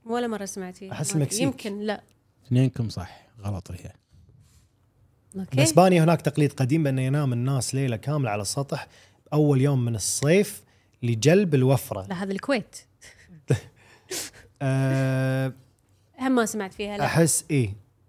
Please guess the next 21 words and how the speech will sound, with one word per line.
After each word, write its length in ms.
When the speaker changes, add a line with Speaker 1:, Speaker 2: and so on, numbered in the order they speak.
Speaker 3:
طلال 280
صح. 380
Speaker 1:
إيه، 220
ما 120
سمعت. 200
Speaker 3:
يحدث 400
هذا 380
في 180
Speaker 2:
لأنه 180
Speaker 3:
مهرج-، 120
Speaker 2:
تقليد 440
قديم 260
مكتوب. 300
Speaker 3:
إيه، 240
مكتوب 520
إنه 420
مهرجان 680
كوري 280
فوك 360
في 220
كاتالونيا. 580